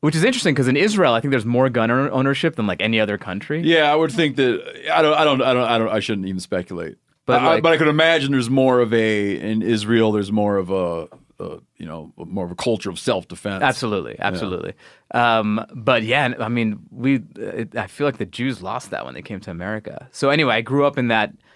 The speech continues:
Speaker 1: this, I've ne-, I'd never seen a gun before, never thought about having a gun before. And then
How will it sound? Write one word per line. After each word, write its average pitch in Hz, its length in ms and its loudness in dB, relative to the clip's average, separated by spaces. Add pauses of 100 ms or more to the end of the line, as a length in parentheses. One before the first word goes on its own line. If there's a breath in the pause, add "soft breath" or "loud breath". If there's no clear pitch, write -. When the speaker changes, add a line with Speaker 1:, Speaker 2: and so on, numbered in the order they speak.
(280 soft breath)
Speaker 1:
this, - 260 -4 (180)
I've 110 160 -4
ne-, 113 140 0
I'd 113 140 0
never 110 200 -2
seen 104 180 -8
a 87 40 -8
gun 98 200 -4
before, 90 560 -8 (240)
never 92 380 -8
thought 92 340 -6
about 95 180 -4
having 92 200 -8
a 90 40 -10
gun 87 220 -12
before. 87 440 -14 (880)
And 113 160 -6
then 117 300 -4